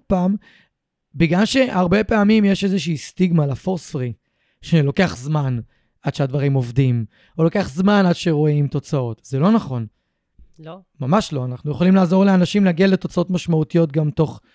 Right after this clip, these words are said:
Speaker 1: שבוע ושבועיים.
Speaker 2: נכון.
Speaker 1: הרבה פעמים. והרבה פעמים, והם, אנשים מאוד מופתעים גם, שתוך, ב-, בטווח זמן כזה קצר, הם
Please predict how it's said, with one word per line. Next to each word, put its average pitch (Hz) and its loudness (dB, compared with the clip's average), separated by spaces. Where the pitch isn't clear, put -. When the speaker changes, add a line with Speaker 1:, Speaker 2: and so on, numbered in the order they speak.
Speaker 1:
שבוע 156 -2
ושבועיים. 147 -2
Speaker 2:
נכון. 160 -20
Speaker 1:
הרבה 139 -4
פעמים. 131 -6
והרבה 147 -2
פעמים, 151 -6
והם, 160 0
אנשים 185 2
מאוד 180 6
מופתעים 160 -2
גם, 131 -4
שתוך, - -8
ב-, 170 0
בטווח 175 -4
זמן 170 -2
כזה 165 -4
קצר, 254 -2
הם 180 2